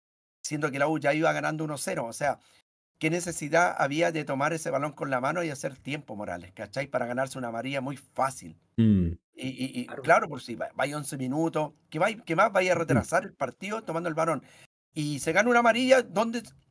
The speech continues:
Speaker 1: lo condiciona todo el partido, pero todo el partido, porque Morales no,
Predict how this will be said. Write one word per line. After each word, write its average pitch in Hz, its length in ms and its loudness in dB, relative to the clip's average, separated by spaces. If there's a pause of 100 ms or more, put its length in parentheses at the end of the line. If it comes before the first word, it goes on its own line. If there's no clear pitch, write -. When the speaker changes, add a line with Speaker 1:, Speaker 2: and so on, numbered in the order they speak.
Speaker 1:
lo 214 160 2
condiciona 247 540 4
todo 320 240 2
el - 80 -6
partido, 165 540 -2
pero 175 200 2
todo 180 100 8
el 277 80 0
partido, 160 320 -4
porque 151 260 -6
Morales 285 440 2 (380)
no, 196 480 4